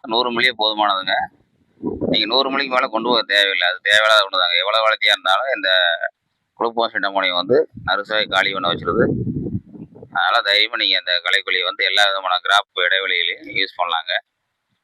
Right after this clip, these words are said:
மெயின் பாயிண்ட் வந்து பாத்தீங்கன்னா, குருத்து வழியா போனா தான் பாதிக்கும். குருத்துல படாம நீங்க யூஸ் பண்ணிக்கிங்க.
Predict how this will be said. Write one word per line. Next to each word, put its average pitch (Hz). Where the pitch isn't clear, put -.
மெயின் 131
பாயிண்ட் 104
வந்து 98
பாத்தீங்கன்னா, 95
குருத்து 143
வழியா 123
போனா 95
தான் 139
பாதிக்கும். 98
குருத்துல 151
படாம 131
நீங்க 110
யூஸ் 110
பண்ணிக்கிங்க. 87